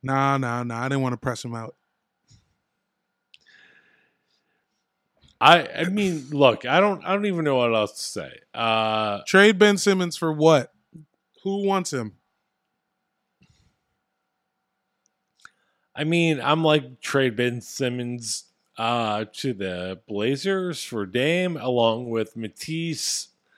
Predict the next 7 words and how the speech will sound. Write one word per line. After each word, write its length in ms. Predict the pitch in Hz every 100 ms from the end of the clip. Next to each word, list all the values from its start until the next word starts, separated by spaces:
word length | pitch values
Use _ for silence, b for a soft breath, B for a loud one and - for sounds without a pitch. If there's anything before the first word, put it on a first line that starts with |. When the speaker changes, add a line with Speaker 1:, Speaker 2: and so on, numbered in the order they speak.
| _ _ _ _ -
Speaker 2:
and 300 | 120 110 107
Maxey 840 | 120 180 - - 190 190 185 170
and 200 | 110 117
a 80 | 95
pick 420 | - - 175 180 - _
or 260 | 147 151
two. 680 | 123 - - 202 247 262